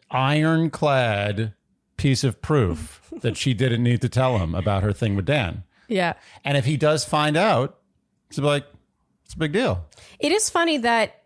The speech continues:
Speaker 2: initially that's what you focused on. Like, you were laughing about that.
Speaker 1: Right.
Speaker 2: About him having said, "I no longer have feelings for
Speaker 1: But
Speaker 2: you."
Speaker 1: now he, now he has to honor that.
Speaker 2: Yeah.
Speaker 1: If he no longer has feelings for her,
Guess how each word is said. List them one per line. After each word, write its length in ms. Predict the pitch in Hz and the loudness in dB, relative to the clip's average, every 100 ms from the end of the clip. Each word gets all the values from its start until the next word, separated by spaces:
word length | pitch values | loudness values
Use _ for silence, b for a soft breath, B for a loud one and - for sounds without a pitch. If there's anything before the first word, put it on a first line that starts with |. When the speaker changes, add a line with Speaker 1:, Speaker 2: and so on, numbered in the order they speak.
| - | -4
Speaker 2:
initially 400 | 226 262 - 220 | -2 -2 -2 -2
that's 240 | 196 196 | -2 -2
what 100 | 208 | -4
you 100 | 196 | -4
focused 460 | 202 202 202 196 - | -2 -2 -2 -4 -4
on. 220 | 151 147 | -4 -4
Like, 160 | 170 190 | -6 -2
you 80 | |
were 80 | 180 | -2
laughing 400 | 175 175 196 190 | 0 -2 -2 -6
about 260 | 160 156 151 | -4 -6 -4
that. 280 | 151 - - _ _ - | -6 -8 -12 _ _ -4
Speaker 1:
Right. 120 | 175 | 0
Speaker 2:
About 200 | 190 190 | 0 0
him 240 | 208 220 | 2 2
having 300 | 214 202 196 | 2 0 -2
said, 240 | 202 247 202 | 0 0 0
"I 40 | |
no 160 | 202 220 | 2 2
longer 220 | 208 190 | 0 0
have 160 | 190 | -2
feelings 340 | 185 190 190 175 | -2 -2 -2 -4
for 180 | 180 165 | -4 -2
Speaker 1:
But 100 | 135 | 0
Speaker 2:
you." 100 | 123 | 0
Speaker 1:
now 380 | 123 127 139 151 | 0 0 0 -2
he, 240 | - - | -4 -4
now 320 | 131 127 139 | -2 0 0
he 200 | 143 143 | 2 2
has 160 | 139 131 | 0 -2
to 80 | - | -4
honor 320 | 139 170 196 | -4 -4 -6
that. 320 | 95 64 - _ _ _ _ _ - | -6 -8 -12 _ _ _ _ _ -4
Speaker 2:
Yeah. 340 | 247 302 277 | 0 2 0
Speaker 1:
If 80 | 135 | 0
he 140 | 147 151 | 0 2
no 220 | 151 165 | 2 2
longer 200 | 180 185 | 0 0
has 180 | 170 - | 0 -2
feelings 360 | 175 190 208 175 | -2 -4 -4 -4
for 160 | 127 | -2
her, 380 | 101 101 107 143 | 0 0 0 -4